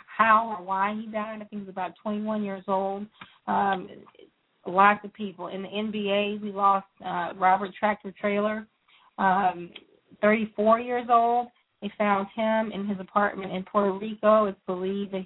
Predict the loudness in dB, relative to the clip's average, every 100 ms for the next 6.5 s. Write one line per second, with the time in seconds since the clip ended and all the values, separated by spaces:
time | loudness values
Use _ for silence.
0 | -10 -6 0 2 0 -4 -12 _ -6 -4
1 | 0 6 8 6 4 _ _ -4 -2 -2
2 | 4 4 4 0 0 2 2 0 -4 -6
3 | -6 -6 -6 4 4 4 -2 -10 -10 -10
4 | -12 -8 -6 -6 -8 -14 _ _ _ -6
5 | -6 -4 2 6 6 4 -2 -6 -6 -6
6 | -2 0 2 0 -6